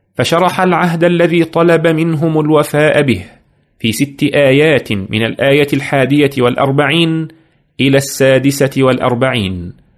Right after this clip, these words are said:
وبين مقدار النعمة التي امتن بها عليهم في الآية السابعة والأربعين، ومقدار المخافة التي خوفهم منها في آية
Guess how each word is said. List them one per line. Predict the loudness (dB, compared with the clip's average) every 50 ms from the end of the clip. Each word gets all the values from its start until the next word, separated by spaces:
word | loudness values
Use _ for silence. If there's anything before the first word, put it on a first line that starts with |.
| _ _ _ _ _ _ _ _ -4
وبين | -2 0 2 2 2 2 2 2 2 2 2
مقدار | 0 0 -2 -2 0 2 2 4 4 2 2
النعمة | 2 2 2 2 0 0 0 0 0 0
التي | 2 2 2 2 2 0
امتن | 0 0 0 0 0 0 0 2 2 0 2
بها | 0 0 0 2 0 0
عليهم | 0 0 0 2 2 2 2 2 2 2 0 0
في | 0 0 -2
الآية | -2 -2 0 0 2 2 2 2 0
السابعة | -4 -4 -4 0 2 2 2 2 2 0 0 -2 -2 0
والأربعين، | 0 2 2 2 0 0 0 0 0 0 0 0 0 0 0 -2 -4 -6 -10 -16 _ _ _ _ _ _ _ _ _ _ _ -4
ومقدار | -2 0 0 0 -2 0 0 2 2 4 4 2
المخافة | 2 2 0 0 0 0 0 0 0 0 0 -2 0 0
التي | 0 0 0 0 0 0 0
خوفهم | -2 0 2 2 2 2 2 0 0 0 0 0 0 0 0 2 2
منها | 2 0 0 0 0 0 0 0 0
في | 0 0 0 0 2 2
آية | 2 2 2 2 0 -2 -4 -2